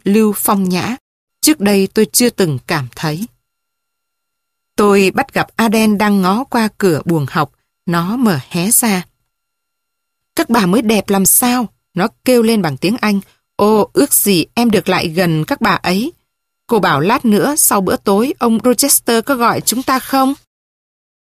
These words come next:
"Không, cô chắc không gọi đâu. Ông Rochester còn bận nghĩ tới chuyện khác. Tối nay đừng bận tâm đến các bà khách làm gì.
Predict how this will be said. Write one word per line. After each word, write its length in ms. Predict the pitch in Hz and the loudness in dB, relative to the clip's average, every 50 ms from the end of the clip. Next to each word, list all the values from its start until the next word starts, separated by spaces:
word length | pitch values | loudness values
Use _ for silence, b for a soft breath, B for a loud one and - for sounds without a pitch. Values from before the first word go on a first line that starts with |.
| _ _ - | _ _ -6
"Không, 320 | - 190 175 180 180 151 - - _ _ _ _ _ _ _ | -2 0 0 0 0 -4 -6 -10 _ _ _ _ _ _ _
cô 160 | - 208 185 170 | 0 0 2 2
chắc 240 | - - 285 - | 2 0 -2 -2
không 260 | - - - 202 185 165 | -4 -4 -2 -2 0 0
gọi 180 | - 147 - | -2 -2 -2
đâu. 320 | - 165 170 175 180 160 - _ _ _ _ _ _ | -2 -2 0 0 0 -2 -4 _ _ _ _ _ _
Ông 180 | 208 214 214 196 | 0 2 2 2
Rochester 520 | 202 190 - 262 262 - - - 208 185 | 2 2 2 2 0 0 0 -2 -2 -2
còn 200 | - 165 147 139 | -2 -4 -2 -2
bận 140 | 156 151 - - | -2 -2 -2 -2
nghĩ 200 | 160 170 - - | -2 -2 -2 0
tới 160 | - 240 254 | 0 0 0
chuyện 260 | - - 185 - - | 2 0 0 0 -2
khác. 320 | - - 220 233 277 294 - _ _ _ _ _ _ _ | -4 -4 -2 -2 -2 -2 -4 _ _ _ _ _ _ _
Tối 140 | 180 185 240 | 0 2 2
nay 400 | 247 247 214 202 208 196 185 - | 2 2 2 2 0 0 -2 -2
đừng 240 | - 175 165 156 151 - | 0 0 0 0 0 -2
bận 200 | 185 175 - - - | -2 -2 -2 -4 -4
tâm 260 | - 208 208 202 202 175 | -2 0 2 2 2 2
đến 160 | 180 196 214 | 0 0 0
các 160 | - - - | -2 -2 -2
bà 120 | 196 160 | -2 -2
khách 280 | 143 - - 285 - - | -2 -2 -4 -4 -2 -2
làm 200 | 202 170 151 139 | -2 -2 0 0
gì. 320 | - - 160 156 151 143 | 0 0 2 0 0 -2